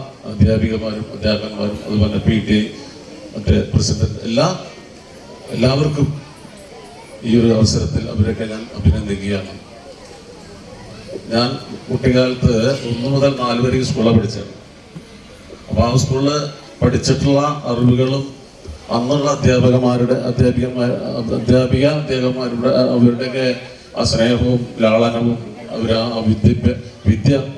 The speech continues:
പകർന്നു നൽകലും ഒക്കെ തന്നെ ഒരു അനുഭവമായിരുന്നു നമുക്ക്. അത് ഞാൻ ഒരു പക്ഷേ അതുകൊണ്ടൊക്കെ ആയിരിക്കാം നീ നിലയിൽ നിൽക്കുന്നത്. അച്ഛനമ്മയും പറഞ്ഞത് തരുന്നത് കൂടാതെ നമുക്ക് കൂടുതൽ കാര്യങ്ങൾ അറിയാനും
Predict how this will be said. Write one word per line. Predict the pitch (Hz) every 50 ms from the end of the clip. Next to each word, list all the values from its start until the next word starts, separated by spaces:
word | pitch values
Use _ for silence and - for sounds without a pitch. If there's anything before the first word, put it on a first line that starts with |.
| - -
പകർന്നു | 127 120 123 117 - 120 120 117
നൽകലും | 120 117 113 113 117 113 113 110 - - - - - - - - 107
ഒക്കെ | - 120 117 -
തന്നെ | - - - 110 107 101 101 - - - - 208 220 214 208 208 208 - - - - 113
ഒരു | 110 113 110
അനുഭവമായിരുന്നു | 110 113 120 123 110 131 131 131 131 127 123 113 117 113 113
നമുക്ക്. | 110 107 101 104 104 104
അത് | 101 110 117 117 120 117
ഞാൻ | 123 123 123 131
ഒരു | 127 131 135 131
പക്ഷേ | 135 - - 139 139
അതുകൊണ്ടൊക്കെ | 139 139 131 131 143 139 135 147 139
ആയിരിക്കാം | 131 131 127 135 139 135 135 - 131
നീ | 131 131 131 131
നിലയിൽ | 131 123 127 127 127 127 127
നിൽക്കുന്നത്. | 123 - 117 113 113 110 101 98 92 - - - 240 - - - - - - 104
അച്ഛനമ്മയും | 104 - - 127 123 123 117 120 127 127 123 -
പറഞ്ഞത് | 120 107 107 113 117 117 123 123 123 107 - - - - - - - - -
തരുന്നത് | 127 117 113 117 120 123 123
കൂടാതെ | 120 113 113 113 113 113 - 120 107 90 - - - - - 120
നമുക്ക് | 120 113 117 - 131 123 120 120 120 120 - - - - - - - - - - - - - - - - - - - - - - -
കൂടുതൽ | - 120 127 135 139 151 147 143 143 139 139 147 127
കാര്യങ്ങൾ | 120 123 123 131 135 135 135 135 127
അറിയാനും | 110 113 123 123 135 135 139 135 131 123 104